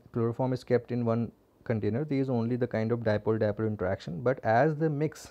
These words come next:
means they form the solution, the nature of interaction is the hydrogen bond, which is, which is basically stronger. That is why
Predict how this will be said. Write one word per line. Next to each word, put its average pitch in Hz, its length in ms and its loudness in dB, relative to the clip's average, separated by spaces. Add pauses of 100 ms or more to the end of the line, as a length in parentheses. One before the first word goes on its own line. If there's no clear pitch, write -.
(120)
means 117 220 -2
they 131 180 0
form 131 300 -2
the 147 120 2
solution, 131 560 -2 (340)
the 120 300 2 (220)
nature 117 380 -2
of 160 140 4
interaction 131 480 2
is 135 140 -4
the 135 100 0
hydrogen 110 400 0
bond, 117 240 -2
which 113 120 -8
is, 117 180 -2
which 117 180 -4
is 113 60 -2
basically 110 500 -6
stronger. 95 480 -6 (520)
That 123 160 4
is 165 140 2
why 139 280 2